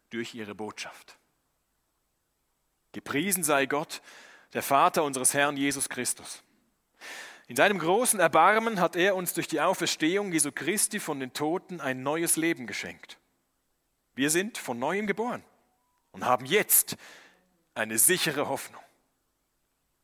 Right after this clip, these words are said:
Woher kommt diese Hoffnung?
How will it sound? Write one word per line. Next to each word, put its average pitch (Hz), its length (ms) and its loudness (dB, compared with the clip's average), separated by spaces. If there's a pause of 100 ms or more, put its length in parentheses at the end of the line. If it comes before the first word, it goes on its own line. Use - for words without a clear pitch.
(1400)
Woher 180 280 4
kommt 208 560 2
diese 151 240 -2
Hoffnung? - 340 -2